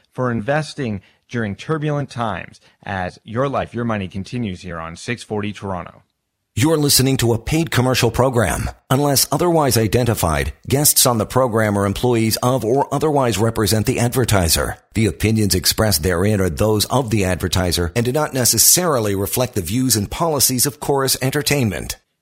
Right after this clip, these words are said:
Speaker 1: Your Life, Your Money here with Chris Creston and Kelvin, the Money Guy. Ask kelvin dot C A. That's ask K E L V I N dot C A.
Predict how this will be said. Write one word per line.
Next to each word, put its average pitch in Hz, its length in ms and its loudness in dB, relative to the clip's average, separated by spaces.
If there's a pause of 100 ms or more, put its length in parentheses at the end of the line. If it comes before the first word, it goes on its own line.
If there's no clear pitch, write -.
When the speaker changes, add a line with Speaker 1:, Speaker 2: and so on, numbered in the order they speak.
(140)
Speaker 1:
Your 208 260 -2
Life, 151 280 -4
Your 147 120 -8
Money 135 240 -6
here 131 320 -6
with 120 440 -8
Chris 127 280 -10
Creston 117 500 -8
and 104 260 -10
Kelvin, 110 500 -6
the 101 60 -6
Money 101 300 -6
Guy. 104 380 -6 (320)
Ask 113 320 -6
kelvin 110 600 -6
dot 101 320 -8
C 101 340 -14
A. 104 160 -8
That's 98 240 -8
ask 98 420 -10
K 113 180 -12
E 101 300 -12
L 101 260 -8
V 98 300 -10
I 95 240 -8
N 95 420 -10
dot 98 280 -10
C 98 260 -12
A. 95 140 -12